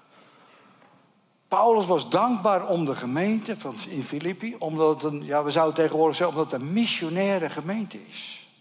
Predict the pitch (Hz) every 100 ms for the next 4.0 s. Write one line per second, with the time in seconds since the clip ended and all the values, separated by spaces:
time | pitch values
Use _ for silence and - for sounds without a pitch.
0 | _ _ _ _ _ _ _ _ _ _
1 | - 226 - 135 113 113 107 98 95 -
2 | - - - _ _ _ _ _ _ -
3 | - - 151 131 127 101 113 104 - 87